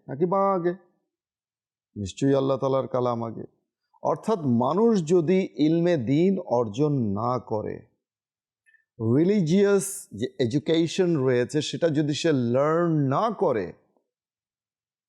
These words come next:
তাহলে এমনটাই হবে। নিঃসন্দেহে আল্লাহ তাআলার কালাম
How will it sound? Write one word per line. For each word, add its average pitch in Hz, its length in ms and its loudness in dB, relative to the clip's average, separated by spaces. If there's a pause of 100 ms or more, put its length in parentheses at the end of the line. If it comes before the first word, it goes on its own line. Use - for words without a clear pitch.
(280)
তাহলে 107 280 -2
এমনটাই 139 420 0
হবে। 135 300 -6 (2250)
নিঃসন্দেহে 170 880 0
আল্লাহ 139 300 0
তাআলার 156 360 0
কালাম 180 680 -2